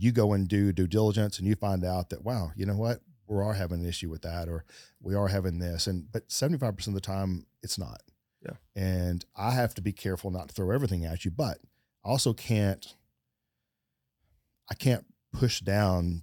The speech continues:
Speaker 1: those instincts of what's my gut's telling me and, and not tell you just because I'm like, "Ah, there's seventy-five percent chance I could be wrong." So, you know, having someone that can run those numbers, run the metrics, look at it in detail,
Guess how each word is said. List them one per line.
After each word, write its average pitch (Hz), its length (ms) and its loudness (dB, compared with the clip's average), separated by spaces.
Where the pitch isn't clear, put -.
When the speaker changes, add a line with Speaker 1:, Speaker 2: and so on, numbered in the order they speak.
Speaker 1:
those 92 240 0
instincts 92 560 -2
of 80 220 -4
what's - 380 -4
my 90 180 -4
gut's 82 340 -4
telling 95 300 -2
me 120 240 0
and, 90 500 -2
and 92 200 0
not 92 240 0
tell 98 200 2
you 92 100 0
just 87 220 -2
because 87 260 -4
I'm 82 100 -4
like, 76 220 -6
"Ah, 92 260 -4
there's 87 160 -4
seventy-five 90 400 -2
percent - 260 -8
chance 85 300 -6
I 80 40 -10
could 76 120 -12
be 76 80 -6
wrong." 78 360 -6
So, 85 420 -4
you 104 120 -4
know, 80 60 -6
having 117 360 2
someone 110 400 4
that 101 100 -4
can 87 340 -2
run 104 220 4
those 95 200 2
numbers, 98 440 2
run 92 160 -2
the 90 60 0
metrics, 92 580 -4
look 113 340 2
at 95 140 0
it 90 100 0
in 90 140 0
detail, 87 560 -4